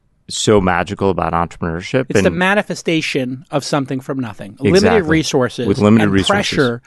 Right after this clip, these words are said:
Speaker 1: That's right.
Speaker 2: creating that diamond.
Speaker 1: Totally. Totally. And,
Speaker 2: The
Speaker 1: and,
Speaker 2: sand
Speaker 1: and
Speaker 2: in the oyster creating the pearl.
Speaker 1: Exactly. You know, and, and so I, I had the benefit,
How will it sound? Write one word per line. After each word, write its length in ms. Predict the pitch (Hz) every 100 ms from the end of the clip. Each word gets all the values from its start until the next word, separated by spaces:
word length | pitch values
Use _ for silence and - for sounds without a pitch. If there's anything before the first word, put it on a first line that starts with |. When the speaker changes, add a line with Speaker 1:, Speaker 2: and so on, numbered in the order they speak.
| - -
Speaker 1:
That's 200 | - 98
right. 100 | 127
Speaker 2:
creating 300 | 165 160 151
that 180 | 139
diamond. 380 | 131 120 110 98
Speaker 1:
Totally. 400 | 101 90 85 82 _ _ _ _ 107
Totally. 420 | - 117 95 87
And, 180 | 117 127
Speaker 2:
The 60 | 139
Speaker 1:
and, 100 | 135
Speaker 2:
sand 560 | 190 190 220 226 214
Speaker 1:
and 20 |
Speaker 2:
in 80 | 180
the 100 | 165
oyster 320 | 156 160 - 160
creating 280 | 147 135
the 60 | 147
pearl. 320 | - 110 110
Speaker 1:
Exactly. 600 | 110 123 131 135 87 -
You 160 | - 113
know, 160 | 113 117
and, 180 | 117
and 160 | - 117
so 120 | 127
I, 240 | 143 220 -
I 160 | 131 190
had 120 | 151
the 80 | 175
benefit, 560 | 104 101 107 101 -